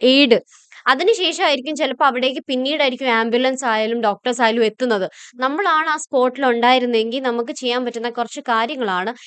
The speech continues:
ഇവിടെ സൂചിപ്പിക്കുന്നത്. അപ്പൊ അതിന്റെ ഡെഫിനിഷൻ ആണ് പറയുന്നത്. കുറച്ച് ഡെഫിനിഷൻസ് അവിടെ കൊടുത്തിട്ടുണ്ട്. Emergency care or treatment given to an ill or injured person before regular medical aid can be obtained.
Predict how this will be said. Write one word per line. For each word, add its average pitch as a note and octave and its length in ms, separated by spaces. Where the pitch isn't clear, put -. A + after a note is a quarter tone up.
ഇവിടെ C#4+ 340
സൂചിപ്പിക്കുന്നത്. G#3+ 720
അപ്പൊ E4+ 140
അതിന്റെ E4 200
ഡെഫിനിഷൻ D#4+ 480
ആണ് C4+ 220
പറയുന്നത്. G#3+ 420
കുറച്ച് C4 260
ഡെഫിനിഷൻസ് A#3+ 540
അവിടെ A3+ 200
കൊടുത്തിട്ടുണ്ട്. G#3 720
Emergency G#4 520
care C#4 180
or D4+ 100
treatment C#4+ 440
given C4+ 240
to C#4 120
an C4+ 120
ill F4+ 140
or D4 80
injured C#4+ 440
person A#3+ 240
before C4+ 240
regular C#4 280
medical C4 420
aid A#3 120
can B3 220
be C4+ 60
obtained. F#3+ 340